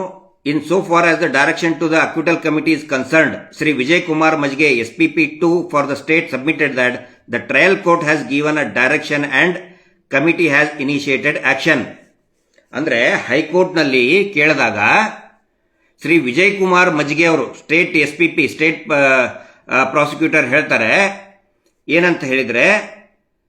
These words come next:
ಹೈಕೋರ್ಟ್ನಲ್ಲಿ ಹೇಳ್ತಾರೆ, ಆ,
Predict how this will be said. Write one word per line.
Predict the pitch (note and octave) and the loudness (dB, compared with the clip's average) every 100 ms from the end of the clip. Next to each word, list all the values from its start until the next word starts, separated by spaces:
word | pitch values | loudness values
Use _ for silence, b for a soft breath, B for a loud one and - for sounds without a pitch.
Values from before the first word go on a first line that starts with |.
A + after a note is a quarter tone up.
| _ _ _ _ _ - | _ _ _ _ _ -6
ಹೈಕೋರ್ಟ್ನಲ್ಲಿ | D3 G3+ A#3 A3 G3+ | -2 0 0 2 2
ಹೇಳ್ತಾರೆ, | G3 F#3+ E3+ A2 - - _ _ _ _ _ _ _ _ _ _ _ _ | 4 2 2 0 -4 -18 _ _ _ _ _ _ _ _ _ _ _ _
ಆ, | C3 | -4